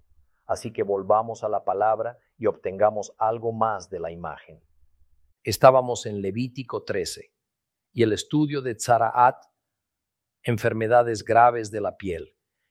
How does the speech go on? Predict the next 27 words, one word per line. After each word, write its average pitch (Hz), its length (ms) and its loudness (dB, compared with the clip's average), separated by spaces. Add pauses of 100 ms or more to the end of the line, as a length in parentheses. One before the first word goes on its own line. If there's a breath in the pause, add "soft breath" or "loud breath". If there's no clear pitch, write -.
que 120 120 4
hace 120 280 4
que 107 140 -2
uno 131 280 -2
se 117 140 -6
vuelva 120 520 0 (260 soft breath)
ritualmente 113 960 -2
impuro. 90 680 -8 (840)
Cuando 120 280 2
terminamos 131 640 2
nuestra 131 280 -4
lección 123 460 -4
la 110 80 4
última 127 460 -2
vez, 110 420 -4 (400)
estábamos 127 600 4
discutiendo 123 640 -8
este 113 200 -12
estado 117 440 -2
de 104 120 -8
limbo. 101 520 -6 (480)
De 104 100 2
nuevo, 104 400 2 (520)
limbo 170 520 4
es 139 80 -8
mi 151 140 -8
palabra, 104 580 -4